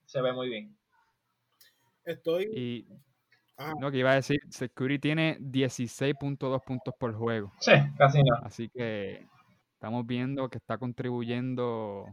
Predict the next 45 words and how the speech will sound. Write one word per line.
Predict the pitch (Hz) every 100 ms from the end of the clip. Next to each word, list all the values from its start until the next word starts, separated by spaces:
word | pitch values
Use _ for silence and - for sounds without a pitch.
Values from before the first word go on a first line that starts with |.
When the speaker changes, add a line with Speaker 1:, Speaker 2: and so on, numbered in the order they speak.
| -
Speaker 3:
a | 113
la | 113
ofensiva, | 110 117 - 147 190 160 123
dándole | 110 117 135 147
ese | 143 147
rol | 123 131
que | 139
necesitaba. | 135 127 120 117 123 151 120 _
Ya | 110 110
era | 120 120
hora. | 208
Speaker 1:
Ujú. | 214 269 - _ _
Yes, | 123 127 - -
yes, | 139 135
Speaker 2:
Ah, | 143
Speaker 1:
sir. | 226 190
Speaker 2:
le, | 165
le, | 156 151 139 - _ -
les | 143 135
tengo | 147 160
una | 185
pregunta, | 190 180 180 202 165 143
¿verdad? | 127 127 139 160 156
Eh, | 151 -
¿él | 151
está | 180 - 226
jugando, | - 247 226 233 240 240 226 190
él | 196
está | 233
saliendo | 240 240 240 240 233
del | 233 233
banco | 196 233 269 269 285
o | 269 254
está | 214 - 180
sali-, | 190 202 190
o | 175
está | 120 170
regular? | 196 202 180 135 131
Entiendo | 127 151 190
que |
está | 220 196
saliendo | 190 175 170
del | 139
banco, | 123 170 196 135
¿verdad? | 120 156 151